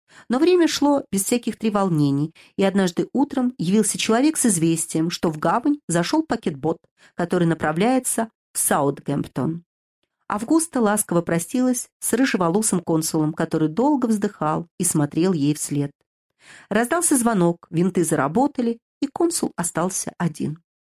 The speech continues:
Через короткое время Августа и Дик и миссис Томас очутились на Саутгемптонской набережной в центре удивленной и восхищенной толпы народа.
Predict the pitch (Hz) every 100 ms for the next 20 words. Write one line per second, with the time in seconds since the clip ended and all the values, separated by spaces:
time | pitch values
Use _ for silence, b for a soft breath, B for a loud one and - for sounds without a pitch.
0 | _ b b - 220 208 220 214 202 185
1 | 185 220 240 - 185 180 196 - 160 165
2 | 180 247 - _ _ - 220 226 185 -
3 | - - 254 269 262 - 202 196 196 -
4 | 269 269 269 - - 185 185 - 254 294
5 | - 247 233 226 226 220 - 190 156 160
6 | 160 160 - 165 - - 170 160 170 -
7 | 170 151 156 214 262 247 247 _ 285 320
8 | 262 - 175 - 190 196 196 156 147 160
9 | 151 - 160 151 139 143 175